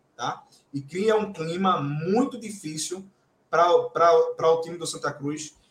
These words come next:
indo lá pra, pra casa do C S E, tá? Eu acho que, eu acho que não vamos render mais isso,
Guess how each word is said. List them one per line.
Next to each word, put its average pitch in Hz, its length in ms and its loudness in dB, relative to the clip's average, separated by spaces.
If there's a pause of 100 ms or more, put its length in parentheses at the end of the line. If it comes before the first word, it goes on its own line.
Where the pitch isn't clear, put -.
(160)
indo 165 240 -4
lá 143 460 2
pra, 139 420 4
pra 135 440 2
casa 135 300 -4
do 143 80 -8
C 143 180 -2
S 143 200 -4
E, - 220 -6 (260)
tá? 165 320 -4 (720)
Eu 202 160 4
acho - 200 4
que, 226 140 -4
eu 208 80 8
acho 214 200 2
que 202 380 -4 (280)
não 160 100 -4
vamos 208 260 0
render 170 240 0
mais 139 260 2
isso, 202 360 -4